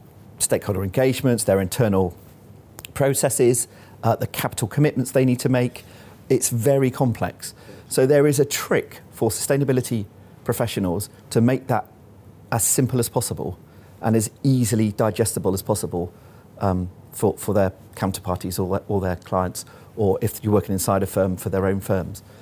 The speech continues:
And I think, again, that is a skill that's undervalued for sustainability professionals, is that making things simple and then actionable is, is actually more powerful than understanding all the technical detail in something.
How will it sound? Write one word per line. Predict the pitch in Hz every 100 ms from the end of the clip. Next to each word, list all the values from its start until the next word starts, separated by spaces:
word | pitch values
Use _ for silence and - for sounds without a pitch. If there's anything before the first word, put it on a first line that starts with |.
| - - -
And | 123
I |
think, | 120 151 123 -
again, | 107 135 104 -
that | 135 147
is | 139
a | 135
skill | - 143 107 90 107 - - -
that's | 110 -
undervalued | 117 107 117 110 92 95 - -
for | 113
sustainability | - 110 117 110 101 -
professionals, | - 104 - 95 90 - - - - - -
is | 113 -
that | 113 110 - - - - -
making | 113 135 143 135
things | 139 107 104 - -
simple | - - 160 151 - 113 156 - - - - -
and | 117
then | 120 117
actionable | 135 - - 101 95 117 160 - - - - - -
is, | 127 110 -
is | 127
actually | 151 - 139
more | 143 127
powerful | - 139 - 107
than | 110 110
understanding | 131 127 113 127 110 113
all | 117
the |
technical | 104 - -
detail | 113 123 110 90
in | 92 92
something. | 85 -